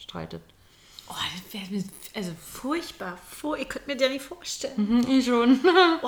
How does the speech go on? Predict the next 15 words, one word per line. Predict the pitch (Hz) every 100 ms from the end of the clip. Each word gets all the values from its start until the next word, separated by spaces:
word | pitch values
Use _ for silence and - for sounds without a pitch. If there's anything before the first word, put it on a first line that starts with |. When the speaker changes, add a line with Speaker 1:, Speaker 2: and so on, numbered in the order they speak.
| 262
Speaker 2:
das | 240
reicht | 254 269
ja |
schon, | 254 269
wenn | 262
ich | 254
mir | 226
selber | 277 302
manchmal | 247 196
auf | 196
den | 190
Sack | 190 185
gehe. | 185 180
Speaker 1:
<laughs> | 190 - - - - - - - 269 320 - 302 - - -
Speaker 2:
Wirklich. | 277 269 220 214